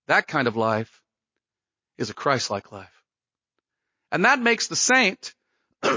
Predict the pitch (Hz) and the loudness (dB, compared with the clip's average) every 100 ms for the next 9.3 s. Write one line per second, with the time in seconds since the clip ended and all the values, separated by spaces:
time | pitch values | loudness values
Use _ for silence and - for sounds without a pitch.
0 | 175 135 - 180 202 160 190 233 269 233 | -2 -4 0 2 2 0 0 2 2 0
1 | 202 185 202 214 226 190 180 190 202 185 | -2 0 0 0 0 0 2 2 2 0
2 | - 190 175 175 160 135 113 98 - _ | -2 -2 -2 -2 -2 -2 -2 -4 -8 _
3 | _ _ _ _ _ _ _ _ _ _ | _ _ _ _ _ _ _ _ _ _
4 | _ _ - 117 107 - 92 - _ _ | _ _ -8 -6 -6 -8 -10 -12 _ _
5 | _ _ _ _ _ _ _ _ _ _ | _ _ _ _ _ _ _ _ _ _
6 | _ _ _ _ _ _ _ _ _ _ | _ _ _ _ _ _ _ _ _ _
7 | _ _ _ 135 175 196 202 170 202 202 | _ _ _ -2 2 4 2 2 2 2
8 | 208 202 208 - 196 202 - 208 196 226 | 2 4 4 2 0 -2 0 4 4 2
9 | - - - | -2 -8 -12